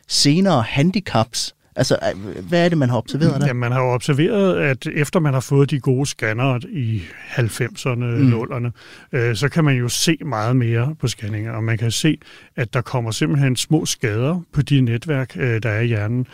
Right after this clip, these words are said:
Speaker 2: Der kommer, øh, små skader på nogle af de centre, øh, der er i hjernen. Og, øh, det er med til simpelthen at udfordre dig. Du kan få diffuse hjerneskader, du kan få fokale hjerneskader, som sådan sidder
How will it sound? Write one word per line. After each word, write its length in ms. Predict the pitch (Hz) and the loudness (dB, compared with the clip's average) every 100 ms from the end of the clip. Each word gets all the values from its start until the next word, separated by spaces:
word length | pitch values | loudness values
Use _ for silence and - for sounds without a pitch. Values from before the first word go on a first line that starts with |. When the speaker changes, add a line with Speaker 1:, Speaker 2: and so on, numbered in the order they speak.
| - - | -20 -8
Speaker 2:
Der 80 | - | -6
kommer, 520 | 110 - 113 110 110 131 | -2 0 2 2 -2 -2
øh, 420 | 127 110 110 107 | -2 0 0 -2
små 380 | - 147 139 - | -2 2 2 2
skader 460 | - 131 113 120 127 | -4 -2 -2 -2 -2
på 320 | - 131 104 - _ | 0 0 0 -8 _
nogle 240 | 214 123 | -6 -6
af 60 | 113 | -6
de 140 | - | -10
centre, 420 | 107 - 143 160 180 _ _ _ | -8 0 0 0 -10 _ _ _
øh, 280 | 185 117 107 104 | -6 -4 -4 0
der 60 | |
er 200 | 110 95 | -2 0
i 60 | 101 | -4
hjernen. 420 | 113 101 101 120 - - - | -4 -4 -4 -6 -8 -20 -10
Og, 260 | - 113 107 | -2 0 -2
øh, 260 | - 120 120 104 | -6 -6 -6 2
det 160 | 165 | 2
er 60 | 170 | 4
med 200 | 139 131 | 2 0
til 240 | - 147 | -2 -6
simpelthen 340 | 127 143 120 131 | -4 -2 0 0
at 60 | |
udfordre 560 | 123 131 139 151 139 131 | 2 0 2 0 2 0
dig. 160 | 117 120 | 0 0
Du 100 | 123 | 0
kan 160 | 123 | 2
få 340 | - - 101 - - _ - - _ - | 0 -2 -4 -4 -20 _ -12 -12 _ -6
diffuse 480 | 127 - 156 185 175 | -6 0 0 0 0
hjerneskader, 640 | 151 131 139 - 135 127 | 0 2 0 0 0 0
du 160 | 127 123 | -2 -2
kan 140 | 110 | -4
få 260 | - 110 95 | -6 -8 -10
fokale 580 | - - - 143 156 165 | -14 -18 -6 -2 -2 -4
hjerneskader, 580 | 151 135 139 - 135 123 | -6 -4 -6 -4 -2 -2
som 220 | 117 117 | -2 -6
sådan 240 | - 120 127 | -6 -4 -2
sidder 340 | - 143 127 | 0 0 -2